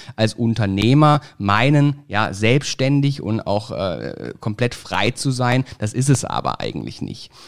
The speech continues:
Ähm, wie schafft man es wirklich, ein Unternehmen so skalierungsfähig aufzubauen, dass man's verkaufen kann?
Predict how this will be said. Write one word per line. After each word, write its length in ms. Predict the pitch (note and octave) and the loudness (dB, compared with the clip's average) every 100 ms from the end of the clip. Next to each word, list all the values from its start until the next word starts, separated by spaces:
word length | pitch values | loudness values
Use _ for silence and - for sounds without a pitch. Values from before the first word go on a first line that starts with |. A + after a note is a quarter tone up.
| - | -10
Ähm, 240 | - F#2+ F#2+ - | -2 0 0 -6
wie 340 | G#2 B2+ F3 F#3+ | 2 4 4 0
schafft 480 | - - A#2 C#3 - | -6 -4 -4 -6 -4
man 160 | E3 E3+ | -4 -2
es 300 | E3 - A2 | -4 -6 -2
wirklich, 580 | A2+ C3+ D#3 E3+ - _ _ _ _ | -2 0 -2 -4 -6 _ _ _ _
ein 160 | A2 | -2
Unternehmen 540 | G2+ G#2 G2+ G2+ B2 D3 | -2 -2 0 0 0 -2
so 140 | B2 | -2
skalierungsfähig 800 | C3+ - G#2 A#2+ C3+ C3+ A#2 A2+ | -4 -6 -6 -4 -6 -6 -6 -4
aufzubauen, 600 | - G#2 - A#2 A2 A#2 B2+ _ _ _ | -4 -4 -8 -2 0 0 -4 _ _ _
dass 160 | F#2 | -4
man's 300 | A2 G#2+ - _ | -4 -4 -8 _
verkaufen 480 | C3 A2+ F2+ - - | -12 -4 -4 -4 -10
kann? 280 | - A2+ | -12 -12